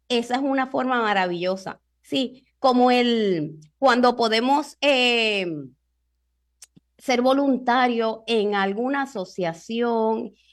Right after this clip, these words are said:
en algún grupo. Cuando alguien puede ser voluntario, se sale de sí mismo. Cuando te sales de sí mismo, ¿sabes qué pasa? Cuando tú estás ayudando a otra persona, que te ayudas a ti y no te das cuenta.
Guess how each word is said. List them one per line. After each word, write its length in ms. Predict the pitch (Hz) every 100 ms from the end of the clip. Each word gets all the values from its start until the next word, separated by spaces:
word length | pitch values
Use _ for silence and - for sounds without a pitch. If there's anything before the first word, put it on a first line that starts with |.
| -
en 220 | 247 220
algún 460 | 208 202 247 254
grupo. 800 | 190 202 220 226 202 190 185 180 - _ _ _ _ _ -
Cuando 500 | 220 214 208 202 202
alguien 440 | 240 269 208 185
puede 240 | 208 220 247
ser 200 | 277 262
voluntario, 720 | 254 247 247 247 226 196 -
se 220 | - 190
sale 360 | 190 240 247
de 140 | 254 247
sí 160 | 254
mismo. 440 | 254 240 233 175 - _ _
Cuando 240 | 247 240 226
te 100 | 220
sales 240 | 233 277
de 120 | 320
sí 120 | 320
mismo, 300 | 349 370 285
¿sabes 260 | 254 254 311
qué 140 | 247
pasa? 460 | - 480 - 226 196
Cuando 240 | 233 240
tú 100 | 240
estás 220 | 269 302 320
ayudando 400 | 330 302 311 302
a 20 |
otra 160 | 311
persona, 480 | 294 311 330 294 -
que 100 | 277
te 140 | 262 269
ayudas 420 | 254 254 269 302
a 140 | 330
ti 380 | 320 277 160 - _ _ _
y 100 | -
no 140 | 190 160
te 120 | 196
das 300 | 190 196 196 -
cuenta. 600 | 170 170 165 165 135